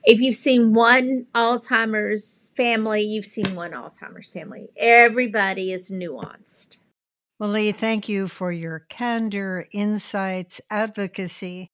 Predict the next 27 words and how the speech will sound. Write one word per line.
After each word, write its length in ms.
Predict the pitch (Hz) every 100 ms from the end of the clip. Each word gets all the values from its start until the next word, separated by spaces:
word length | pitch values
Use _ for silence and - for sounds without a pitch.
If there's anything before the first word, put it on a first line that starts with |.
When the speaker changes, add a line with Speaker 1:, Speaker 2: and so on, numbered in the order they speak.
| -
Speaker 2:
and 260 | 208 208
your 220 | 190 202 202
great 340 | - 330 285
advice 460 | 214 165 185 190 -
to 120 | 165
caregivers 840 | - - 190 175 175 170 165 156 -
to 80 | 170
keep 340 | - 190 -
something 640 | - 254 240 214 202 190
that 140 | 180 175
is 140 | 180
separate 600 | - - 214 - 180 180
that 140 | 180 170
defines 680 | 175 - 202 185 175 -
them, 420 | - 196 175 170 160 _ -
because 480 | 170 - 196 175 185
you 140 | 175
can 240 | - 175
get 320 | 170 185 185 -
lost 420 | 190 185 175 -
in 160 | 180
the 100 | 175
disease 680 | 165 170 147 170 170 160 -
with 260 | 170 160 -
your 140 | 165
loved 300 | 156 160 156
one. 300 | 165 156 170